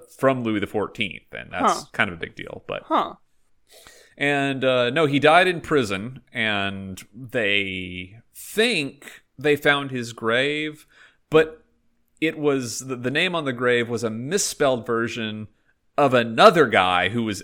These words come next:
Speaker 1: actually in the prison that they knew about, who was an Italian ambassador who pissed somebody off.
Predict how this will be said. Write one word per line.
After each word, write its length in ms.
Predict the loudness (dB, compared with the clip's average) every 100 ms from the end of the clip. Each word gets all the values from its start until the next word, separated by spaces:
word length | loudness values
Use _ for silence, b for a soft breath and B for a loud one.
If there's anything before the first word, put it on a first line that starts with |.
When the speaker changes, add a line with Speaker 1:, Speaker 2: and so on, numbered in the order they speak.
| 2
Speaker 1:
actually 320 | 2 2 -4
in 60 | -4
the 60 |
prison 460 | -6 -6 -6 -8 -4
that 160 | -4
they 100 | -2
knew 240 | -2 4 6
about, 360 | 6 6 4
who 120 | 2 0
was 140 | -2
an 80 | -4
Italian 460 | -2 2 2 2
ambassador 680 | 0 -2 6 6 6 2 -4
who 100 | -6
pissed 300 | -4 -4 -4
somebody 400 | -6 -4 -4 -4
off. 440 | -6 -8 -12 -20